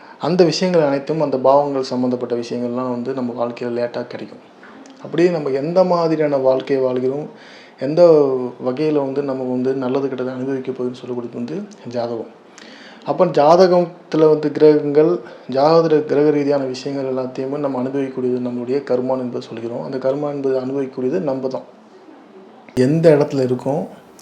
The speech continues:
எந்த இடத்துல வாழ்கிறோம், எந்த வீட்டில் வாழ்கிறோம், எந்த சூழ்நிலையில வாழ்கிறோம் என்பது சொல்லக்கூடியது தான் வாஸ்து. அப்படி நம்மளுடைய வாழ்க்கையுடைய சூழ்நிலைகளும்,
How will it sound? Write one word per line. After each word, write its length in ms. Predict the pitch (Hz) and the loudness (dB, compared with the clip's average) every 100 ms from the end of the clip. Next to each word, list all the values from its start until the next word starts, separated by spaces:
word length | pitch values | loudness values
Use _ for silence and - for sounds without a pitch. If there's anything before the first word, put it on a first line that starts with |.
| - | -8
எந்த 300 | 120 143 160 | -2 2 2
இடத்துல 360 | 156 147 131 | 2 2 0
வாழ்கிறோம், 580 | 123 123 139 139 135 160 185 | 0 2 2 2 0 -2 -4
எந்த 320 | 147 131 156 | -4 0 2
வீட்டில் 360 | 139 139 139 131 | 2 0 -2 -2
வாழ்கிறோம், 460 | 131 127 127 156 | 0 0 0 0
எந்த 340 | 147 131 151 151 - - | 0 -2 0 0 -2 0
சூழ்நிலையில 640 | 175 190 185 165 143 135 | 4 6 4 2 0 0
வாழ்கிறோம் 460 | 127 127 131 131 131 | 0 -2 -2 -4 -2
என்பது 280 | 123 123 120 | -2 -4 -4
சொல்லக்கூடியது 580 | 120 123 127 120 113 113 | -4 -4 -4 -6 -6 -4
தான் 200 | 120 156 117 | -4 -4 -4
வாஸ்து. 320 | 113 - - - - - - - - - - - - - - | -6 -8 -16 -20 -20 -20 -20 -20 -20 -20 -20 -20 -20 -20 -14
அப்படி 280 | - 135 185 | -10 2 4
நம்மளுடைய 720 | 180 151 147 135 131 135 185 196 - - - - 123 | 4 4 4 2 2 2 0 -4 -14 -20 -20 -12 2
வாழ்க்கையுடைய 640 | 139 180 - 185 160 139 131 - | 4 4 4 2 2 2 -2 -2
சூழ்நிலைகளும், 580 | 143 131 123 123 139 | -2 -2 -2 -2 -4